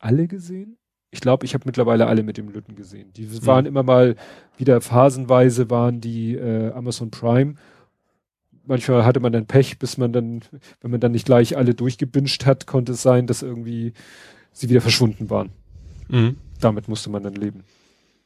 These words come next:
Speaker 1: Aber ich glaub, wir haben sie dann
Speaker 2: Ich weiß noch, wie ich in der
Speaker 1: tatsächlich
Speaker 2: Firma mal gefragt worden bin, in welchem Haus ich denn wär. <laughs>
Speaker 1: Ja.
Speaker 2: Ich konnte keine Antwort geben, weil ich nicht wusste, wie die
Speaker 1: Das
Speaker 2: heißt.
Speaker 1: ist ganz einfach. Of
Speaker 2: Ich hab
Speaker 1: Cards.
Speaker 2: Hog-, Hogwarts? Nein. <laughs>
Speaker 1: Nein,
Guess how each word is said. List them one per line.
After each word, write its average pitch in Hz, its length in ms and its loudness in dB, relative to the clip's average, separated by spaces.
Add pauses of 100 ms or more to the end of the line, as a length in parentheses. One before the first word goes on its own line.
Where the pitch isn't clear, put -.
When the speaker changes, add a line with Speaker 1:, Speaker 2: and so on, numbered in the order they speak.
(400)
Speaker 1:
Aber 110 120 -2
ich - 80 -4
glaub, 135 240 2 (300)
wir 113 120 0
haben 117 100 0
sie 110 120 -8
dann 117 140 -2
Speaker 2:
Ich 101 120 2
weiß 131 180 6
noch, 147 120 2
wie 123 60 2
ich 123 60 2
in 139 60 4
der 131 100 6
Speaker 1:
tatsächlich 143 160 2
Speaker 2:
Firma 151 120 2
mal 135 120 4
gefragt 123 480 0
worden 123 180 2
bin, 123 140 -4
in 110 80 -2
welchem 110 280 -2
Haus 120 240 0
ich 113 120 -10
denn 107 200 -6
wär. 110 300 -6 (800)
<laughs> - 80 -4 (800)
Speaker 1:
Ja. 117 220 0
Speaker 2:
Ich 208 180 -2
konnte 175 440 -2
keine 156 380 -2
Antwort 156 340 0
geben, 147 180 0
weil 143 120 2
ich 135 40 -2
nicht 135 160 -4
wusste, 147 300 -2
wie 135 80 -8
die 131 80 -4
Speaker 1:
Das 131 140 0
Speaker 2:
heißt. 143 160 0
Speaker 1:
ist - 40 -10
ganz 131 240 0
einfach. 147 540 -2 (160)
Of 143 180 -2
Speaker 2:
Ich 151 100 0
hab 160 200 2
Speaker 1:
Cards. 135 140 2
Speaker 2:
Hog-, 147 320 0
Hogwarts? 180 720 -2
Nein. 120 260 -4 (420)
<laughs> - 440 -2
Speaker 1:
Nein, 147 260 0